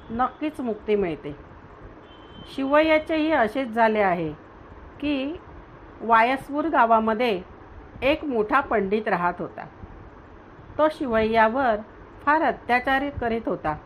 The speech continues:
व लोकांना सांगायचा की, "हा श्रीपाद किती लहान आहे, त्याला सृष्टीची, ईश्वराची, वेदाची काय माहिती असणार? तो म्हणतो, ते सर्व खोटे आहे व मी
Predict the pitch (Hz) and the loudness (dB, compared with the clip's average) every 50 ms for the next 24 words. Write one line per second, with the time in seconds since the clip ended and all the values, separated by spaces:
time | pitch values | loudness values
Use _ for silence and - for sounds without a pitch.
0 | - - - - - - - - - - - - - - - - - - 233 254 | -18 -20 -18 -18 -18 -18 -20 -20 -20 -20 -20 -20 -20 -20 -20 -20 -12 -6 -4 -2
1 | 269 254 226 208 208 214 208 208 214 214 214 214 220 208 208 214 247 269 269 - | 0 0 0 0 0 0 0 0 0 -2 -2 0 -2 0 0 0 0 0 -2 0
2 | 269 220 180 175 - - - - - - - - - - - 285 247 - 269 269 | 0 0 0 0 -4 -8 -18 -20 -20 -20 -20 -20 -18 -10 -8 -6 -2 0 0 0
3 | 262 262 - 208 196 190 - - 277 262 226 208 208 208 - - - - - - | 0 -2 -6 -6 -6 -4 -2 0 2 4 4 2 0 -2 -8 -14 -20 -20 -20 -20
4 | - - - - - 294 - 359 330 285 247 220 190 185 247 247 269 254 240 202 | -20 -20 -16 -10 -10 -8 -4 -4 -2 0 2 2 2 2 2 0 0 0 -2 -2
5 | 175 165 165 165 160 156 165 - - - - - - - - - - - - 247 | -2 -4 -6 -6 -8 -10 -12 -14 -18 -20 -20 -20 -20 -20 -20 -20 -18 -10 -6 -2
6 | 262 294 320 311 - 226 214 208 202 - - 262 247 233 - - 247 247 247 240 | 0 0 0 -2 -2 -2 -2 -2 -4 -4 -8 -8 -8 -8 -8 -8 -8 -8 -8 -8
7 | 240 233 - - - - - - - - 185 - - 220 226 240 233 233 233 220 | -12 -14 -16 -20 -20 -20 -18 -14 -10 -10 -10 -10 -8 -4 -2 0 2 4 2 2
8 | 220 - 233 233 226 226 226 226 - - - - - - - - 196 202 202 190 | 0 -4 -10 -8 -8 -8 -10 -10 -14 -18 -20 -20 -20 -20 -12 -4 0 2 4 4
9 | 180 196 208 220 214 - 240 226 - - - 339 370 392 359 320 277 247 240 220 | 4 2 2 0 0 -4 -12 -12 -6 0 2 2 2 4 2 0 0 0 -2 -4
10 | - 233 220 214 214 214 220 - - - - - - - - 202 208 - - 208 | -6 -6 -4 -4 -4 -6 -8 -14 -20 -20 -20 -20 -14 -8 -6 -6 -6 -4 -4 -2
11 | 196 196 190 190 208 220 214 - - - - - - - - - - - - - | 0 0 0 0 -4 -6 -12 -16 -20 -20 -20 -20 -20 -20 -20 -20 -20 -20 -16 -10
12 | - 226 220 214 208 220 214 214 208 - 285 277 254 226 - - 220 220 - 254 | -4 -2 -2 0 0 0 -2 -2 0 2 2 2 2 0 -2 -6 -6 -4 -4 -2
13 | 254 285 311 311 - - 202 196 190 - 254 240 208 170 170 160 151 - - - | 0 0 0 0 -2 -4 -4 -4 -2 0 2 2 2 2 0 -6 -10 -12 -16 -18
14 | - - - - - - - - - - - - - - 226 269 285 285 302 330 | -20 -20 -18 -18 -18 -18 -18 -18 -18 -18 -18 -18 -12 -6 -4 -2 0 2 0 0